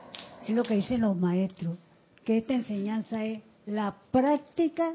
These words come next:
de la presencia yo soy. Y al, y a comenzar a practicar, como, como usted nos está diciendo,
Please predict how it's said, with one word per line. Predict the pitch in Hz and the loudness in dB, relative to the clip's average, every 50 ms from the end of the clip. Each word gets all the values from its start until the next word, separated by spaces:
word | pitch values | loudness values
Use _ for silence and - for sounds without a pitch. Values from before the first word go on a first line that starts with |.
| 320 - | -6 -8
de | 202 185 175 196 | -6 -2 -2 0
la | 190 190 190 | 0 -2 0
presencia | - 190 180 185 220 220 202 180 202 208 202 | 0 0 0 0 0 -2 -2 -2 -2 -2 -2
yo | 190 190 175 | 0 -2 -4
soy. | - - 254 269 220 170 160 165 175 - - - - - - - - | -2 0 0 2 2 2 0 -2 -6 -10 -18 -20 -20 -20 -20 -12 -8
Y | 233 202 | -4 -4
al, | 208 214 - - - - | -4 -4 -6 -10 -14 -12
y | - 220 | -10 -10
a | 208 202 | -10 -8
comenzar | - 226 220 208 202 185 - 247 247 | -8 -6 -6 -4 -4 -4 -6 -6 -4
a | - | -2
practicar, | 302 294 294 - 277 226 - 277 240 233 | -2 -4 -2 -4 -6 -4 -2 -2 -2 -2
como, | - 220 196 196 196 170 - - - - | -4 -4 -4 -6 -6 -10 -12 -16 -18 -14
como | - 208 196 185 185 185 180 175 | -10 -8 -8 -6 -6 -6 -6 -6
usted | 160 - - 220 220 233 | -8 -8 -8 -8 -8 -6
nos | 247 262 254 247 | -6 -6 -8 -6
está | 254 269 254 | -4 -4 -2
diciendo, | 254 269 247 - - 277 254 240 226 214 214 214 226 226 | -2 -2 -4 -4 -2 -2 -2 0 -2 -2 -4 -4 -6 -8